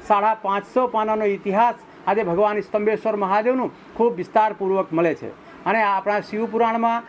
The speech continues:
ઇતર બધા જ પુરાણોમાં ભગવાન સ્તંભેશ્વર મહાત-, મહાદેવનો મહિમાનો ગાન આપણે વાંચી શકીએ છીએ.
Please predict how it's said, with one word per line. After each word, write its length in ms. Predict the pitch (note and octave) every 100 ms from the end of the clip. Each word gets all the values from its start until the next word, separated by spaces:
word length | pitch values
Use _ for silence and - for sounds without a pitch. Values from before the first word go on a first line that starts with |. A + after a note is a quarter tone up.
| - -
ઇતર 260 | G3+ G#3 A#3+
બધા 340 | G3 F#3+ G#3 C#4
જ 40 | C#4
પુરાણોમાં 500 | A#3 A3+ A3+ G#3+ G#3
ભગવાન 340 | F#3 G3 G#3 G3+
સ્તંભેશ્વર 580 | - G3+ G3 F3 G#3
મહાત-, 480 | G3+ F3+ F#3 F#3+ F3 - -
મહાદેવનો 460 | F3+ G3 F#3+ G3+ G3+
મહિમાનો 460 | F3+ E3 G#3+ A3+ G#3+ - -
ગાન 280 | D3 F#3 G#3
આપણે 220 | F#3 F3+
વાંચી 340 | E3 D3 F#3+ D#3+
શકીએ 280 | D3 C#3 B2+
છીએ. 240 | - A2